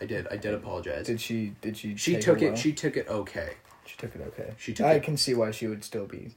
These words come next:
Speaker 1: She was very upset that I, like, didn't talk to her, which, again, I wish I did, but I didn't.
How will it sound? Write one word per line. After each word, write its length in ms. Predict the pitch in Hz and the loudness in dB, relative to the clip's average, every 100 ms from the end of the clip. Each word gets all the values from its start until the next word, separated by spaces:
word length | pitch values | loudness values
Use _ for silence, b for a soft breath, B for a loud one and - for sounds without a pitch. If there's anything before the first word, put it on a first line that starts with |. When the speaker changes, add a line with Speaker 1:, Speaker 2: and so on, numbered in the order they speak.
| _ _ _ | _ _ _
Speaker 1:
She 160 | - 139 | -4 0
was 180 | 135 120 | 0 4
very 280 | 135 151 156 | 6 8 6
upset 340 | - 120 107 | 4 0 2
that 100 | 110 | 0
I, 160 | 101 98 | 0 -2
like, 300 | 104 92 - | -4 -6 -6
didn't 320 | 101 98 92 - _ | -6 -6 -10 -14 _
talk 260 | - 98 98 | -8 -8 -6
to 80 | 92 | -6
her, 100 | 92 | -4
which, 220 | 95 - - | -6 -8 -8
again, 360 | 98 98 92 92 _ - - _ - | -6 -4 -6 -12 _ -20 -20 _ -10
I 120 | 92 | -6
wish 240 | 95 98 107 | -4 -2 -2
I 100 | 98 | -2
did, 320 | 104 92 92 - _ - | -2 -2 -6 -16 _ -10
but 160 | 98 - | -8 -6
I 80 | 95 | -4
didn't. 380 | 117 95 90 | -4 -4 -8